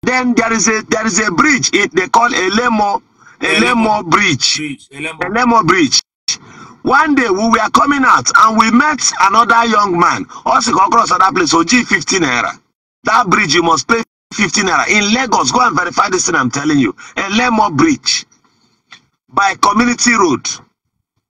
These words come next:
Speaker 1: And we were driving out. We have paid two hundred naira. Kamoto na, every car pays two hundred naira. Before you go into that estate, you pay two hundred. If you're coming out, you pay two hundred. All the taxation business, none of that's part of Lagos.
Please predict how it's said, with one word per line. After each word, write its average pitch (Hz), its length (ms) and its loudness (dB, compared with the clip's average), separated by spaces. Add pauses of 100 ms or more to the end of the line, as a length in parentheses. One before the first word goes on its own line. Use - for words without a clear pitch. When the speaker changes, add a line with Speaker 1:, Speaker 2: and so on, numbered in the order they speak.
(320)
Speaker 1:
And 214 180 2
we 226 140 4
were 220 180 2
driving 254 360 2
out. 165 220 2
We 233 140 2
have 226 240 2
paid 285 220 0 (120)
two 240 160 4
hundred 196 400 2
naira. 143 380 -2 (320)
Kamoto 190 440 2
na, 139 140 2 (300)
every 240 260 -2
car 175 260 0
pays 214 260 -4
two 202 100 -4
hundred 170 380 2
naira. 135 240 -2 (260)
Before 165 300 2
you 240 100 0
go 240 120 0
into 233 240 -2
that 214 180 -4
estate, 180 440 -2 (180)
you 151 100 2
pay 208 180 -2
two 185 160 0
hundred. 147 180 0
If 120 80 -2
you're 156 120 -4
coming 233 240 0
out, 208 160 -2
you 143 80 2
pay 147 160 0
two 117 180 -2
hundred. 101 300 -6 (540)
All 214 160 2
the 180 120 -2
taxation 185 1120 -2
business, 156 420 0
none 147 200 4
of 110 80 0
that's 123 340 -2
part 117 300 -4
of 95 160 -6
Lagos. 85 560 -6